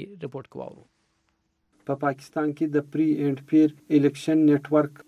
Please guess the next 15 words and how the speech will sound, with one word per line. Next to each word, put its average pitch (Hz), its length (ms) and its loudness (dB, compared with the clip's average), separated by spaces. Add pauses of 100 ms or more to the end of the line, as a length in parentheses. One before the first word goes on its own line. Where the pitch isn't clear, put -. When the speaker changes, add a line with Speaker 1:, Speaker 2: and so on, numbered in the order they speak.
(100)
Speaker 2:
پاپین 143 420 2
غړی 156 320 2
نصرالله 143 560 2
بړیڅي 143 480 0
وایي 160 240 4
چې - 160 -12
د 143 140 2
جولای 147 340 4 (100)
پر 139 160 0
پنځه 139 300 2
ویشتمه 156 400 2
باندې 156 260 4 (380)
په 147 180 6
ترسره 139 400 0
سوو 160 240 4